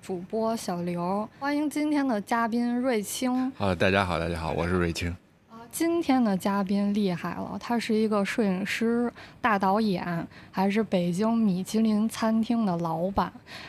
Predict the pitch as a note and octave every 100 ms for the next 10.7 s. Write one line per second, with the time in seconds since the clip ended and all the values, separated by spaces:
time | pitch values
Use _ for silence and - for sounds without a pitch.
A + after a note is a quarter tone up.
0 | - F#3+ F#3+ A#3+ - G3 G#3+ B3+ G3 G#3
1 | G#3+ G#3+ G3 F3 - G3 G#3+ F3+ - G3+
2 | G#3 G#3+ - - A#3 A#3 F3+ F#3 F3+ G3
3 | G#3+ A3+ C4 F#3 - - B3 C4+ - -
4 | - - G3+ - B3+ B3 A3 A#3+ B3 G3+
5 | F#3+ - F3+ A3 A3+ G#3+ B3 G#3 F#3 E3+
6 | F#3+ F3+ F3+ E3+ F#3 - - _ - -
7 | C4+ F#3 E3+ E3+ F3+ - A#2+ G3+ F#3 F#3+
8 | F2+ F2 E2 E2 E2 D#2 C2+ - G2 -
9 | G3+ F3+ F3+ F3 F3+ G3 - F#3+ G#3 A3+
10 | G3 A3 F#3+ - A#3 A3